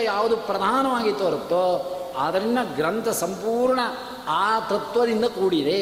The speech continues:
ಅಂತ ಕರೀತಾರೆ. ಆದ್ದರಿಂದ ಭಾಗವತ ಅತ್ಯಂತ ಸಾತ್ವಿಕ ಪ್ರಾಚುರ್ಯವಾಗಿರ್ತಕ್ಕಂಥದ್ದು. ಆದ್ದರಿಂದ ಭಾಗವತೋಕ್ತವಾದಂಥ ಕಥೆಗಳಿದೆಯಲ್ಲ, ಅದು ಮನುಷ್ಯನ ಹೃದಯವನ್ನು ಕರಗಿಸಿಬಿಡುತ್ತೆ. ಸಾತ್ವಿಕ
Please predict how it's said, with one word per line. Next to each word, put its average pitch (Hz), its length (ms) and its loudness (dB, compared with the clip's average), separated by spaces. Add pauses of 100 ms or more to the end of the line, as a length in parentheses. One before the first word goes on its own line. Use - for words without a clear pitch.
(140)
ಅಂತ 175 200 -4
ಕರೀತಾರೆ. 123 520 -6
ಆದ್ದರಿಂದ 175 420 -2
ಭಾಗವತ 185 460 -2 (460)
ಅತ್ಯಂತ 247 800 0 (120)
ಸಾತ್ವಿಕ 185 540 -2 (100)
ಪ್ರಾಚುರ್ಯವಾಗಿರ್ತಕ್ಕಂಥದ್ದು. 147 1300 -4 (280)
ಆದ್ದರಿಂದ 185 420 -2
ಭಾಗವತೋಕ್ತವಾದಂಥ 185 1160 -2 (100)
ಕಥೆಗಳಿದೆಯಲ್ಲ, 156 760 0 (600)
ಅದು 180 180 2
ಮನುಷ್ಯನ 214 600 0
ಹೃದಯವನ್ನು 165 720 2 (420)
ಕರಗಿಸಿಬಿಡುತ್ತೆ. 160 840 -4 (680)
ಸಾತ್ವಿಕ 226 520 -2